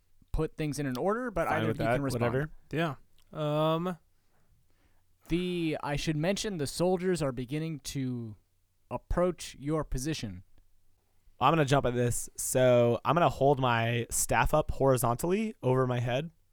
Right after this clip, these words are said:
Speaker 2: and then I bring it down and, like, kneel down on the ground. And as my staff touches numerous, I'm talking hundreds of super thin spikes jut in all directions out of the ground.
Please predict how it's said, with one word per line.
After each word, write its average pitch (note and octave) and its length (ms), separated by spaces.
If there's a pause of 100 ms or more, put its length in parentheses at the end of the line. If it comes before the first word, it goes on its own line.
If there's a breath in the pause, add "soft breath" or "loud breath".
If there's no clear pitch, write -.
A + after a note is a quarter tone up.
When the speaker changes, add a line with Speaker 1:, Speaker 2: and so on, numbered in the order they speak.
(600)
Speaker 2:
and A2+ 80
then A#2 80
I A2 140
bring C3+ 280
it B2 140
down A#2 500 (380)
and, A2+ 100
like, A2+ 240
kneel B2 440
down A#2 240
on A#2 100
the A2+ 100
ground. B2 480
And B2 120
as G#2+ 180
my A2+ 100
staff G2+ 460
touches A2 560 (720)
numerous, C#3+ 800
I'm B2+ 80
talking C3+ 340
hundreds - 880 (220)
of A2 180 (100)
super D3 520
thin G#2+ 720
spikes - 920 (440)
jut A#2 420
in A#2+ 120
all A2+ 140
directions A2+ 500
out G#2+ 140
of A2 100
the G#2+ 80
ground. G#2+ 480